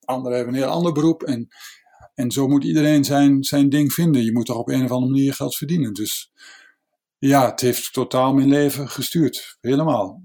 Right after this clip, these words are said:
Het staat nog steeds honderd procent te vliegen. Met als mooie backup dat we de appartementen verhuur hebben.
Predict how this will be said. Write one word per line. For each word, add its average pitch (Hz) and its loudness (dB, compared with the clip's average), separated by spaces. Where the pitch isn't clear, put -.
Het - -20
staat 123 -4
nog - -6
steeds 135 -4
honderd 135 0
procent 139 -2
te - -14
vliegen. 175 -2
Met 127 -2
als 127 0
mooie 143 4
backup 143 0
dat 131 -4
we 120 -4
de 139 -2
appartementen 131 -2
verhuur 123 0
hebben. 107 -6